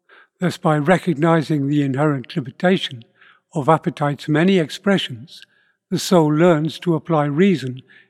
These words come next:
in defining and understanding them, and to exercise the will in controlling them.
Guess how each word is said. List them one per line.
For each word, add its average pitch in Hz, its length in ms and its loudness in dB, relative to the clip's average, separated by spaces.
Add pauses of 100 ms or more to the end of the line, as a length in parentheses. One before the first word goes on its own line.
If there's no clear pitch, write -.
in 156 160 -2
defining 170 600 0
and 156 140 0
understanding 156 760 -2
them, 117 220 -18 (400)
and 165 160 0
to 156 180 2
exercise 160 600 0
the 160 100 -2
will 135 260 0
in 135 120 -8
controlling 160 600 -2
them. - 120 -20